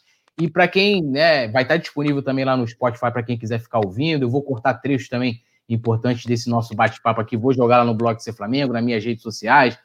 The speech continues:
Vou mandar pra Vivi também, vou colocar no Instagram, eu saio espalhando, né?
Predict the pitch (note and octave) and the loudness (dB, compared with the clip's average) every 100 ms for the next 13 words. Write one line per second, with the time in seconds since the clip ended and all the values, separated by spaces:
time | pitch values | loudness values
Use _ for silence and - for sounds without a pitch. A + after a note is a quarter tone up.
0 | _ _ B2+ E3 C#3+ C#3+ C#3 B2+ B2 B2+ | _ _ 2 4 6 4 4 -2 -2 -2
1 | - G#2+ C3+ B2+ C3 C3 B2 B2+ B2+ - | -2 -4 -2 -2 -2 -2 -2 -2 -4 -4
2 | G#2+ B2 D3 C#3 E3 - C3 A#2+ A2+ A2+ | -4 -2 -4 -4 -4 0 2 2 -4 -6